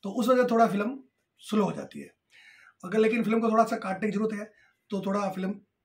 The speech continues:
फास्ट हो जाएगी। तो फिल्म को देखने में मज़ा आएगा लोगों को। लेकिन फिल्म फिर भी लोगों को मज़ा आता है, क्योंकि एक मसाला movie की तरह बनाया गया पिक्चर को। Comedy film के अंदर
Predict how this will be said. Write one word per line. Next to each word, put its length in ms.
फास्ट 200
हो 60
जाएगी। 380
तो 60
फिल्म 240
को 360
देखने 220
में 80
मज़ा 240
आएगा 160
लोगों 200
को। 220
लेकिन 200
फिल्म 220
फिर 140
भी 440
लोगों 260
को 60
मज़ा 140
आता 240
है, 160
क्योंकि 180
एक 80
मसाला 320
movie 200
की 60
तरह 140
बनाया 200
गया 80
पिक्चर 240
को। 260
Comedy 340
film 220
के 60
अंदर 520